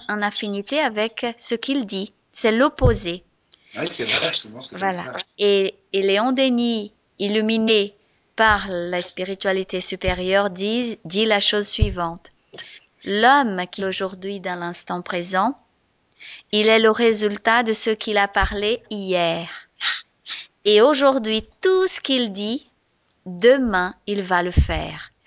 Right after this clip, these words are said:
Speaker 1: C'est pour ça que la contradiction, elle est seulement dans l'apparence.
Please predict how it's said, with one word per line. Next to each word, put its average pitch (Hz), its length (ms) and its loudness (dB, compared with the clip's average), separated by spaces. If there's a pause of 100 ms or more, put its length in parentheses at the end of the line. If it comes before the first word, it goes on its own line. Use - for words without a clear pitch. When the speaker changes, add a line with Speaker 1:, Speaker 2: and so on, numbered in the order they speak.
(120)
Speaker 1:
C'est - 280 -2
pour 226 220 -4
ça 233 280 0
que 226 160 -8
la 190 160 2
contradiction, 254 1200 -4 (800)
elle 214 160 0
est 214 80 -2
seulement 269 560 -2
dans 214 180 -2
l'apparence. 208 800 -4